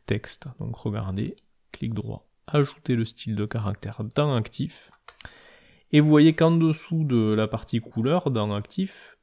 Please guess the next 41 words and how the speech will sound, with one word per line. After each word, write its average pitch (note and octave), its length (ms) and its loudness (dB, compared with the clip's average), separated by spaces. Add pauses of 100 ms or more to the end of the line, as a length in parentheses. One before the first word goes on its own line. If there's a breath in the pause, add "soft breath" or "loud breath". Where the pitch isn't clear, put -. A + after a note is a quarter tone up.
(100)
nous A2+ 240 -2
avons C3+ 180 0
la D3 100 0
partie C3+ 300 -4
style F3 340 -4
de D3 120 4
caractère, A#2 640 -2 (480 soft breath)
mais D3 160 -2
il D3+ 80 0
a C#3 80 0
tout C3 140 -6
simplement A2+ 520 -2
mémorisé D3+ 880 -2 (140)
le D#3+ 160 -4
style C#3 300 -8
de A#2+ 100 0
caractère A#2 640 -6
appliqué, B2 480 -10 (960)
euh, F#2+ 420 -4 (140)
à D3+ 140 -4
ce - 120 -6
texte. - 380 -8
Et - 60 -10
je - 100 -14
peux A2+ 100 -10
faire G#2 200 -12
pareil G2+ 320 -8
ici A2 180 -12
pour B2 220 -12
annuler. E2+ 440 -6 (3500)
Et B2 100 -12
là, G#2 100 -6
il A2+ 80 -2
mémorise G2 540 -4
en G#2 160 -2
plus C#3 180 -2
sa - 380 -2
couleur A2 420 -6
qui - 160 -12
est G#2 40 -6
blanche. F2 420 -10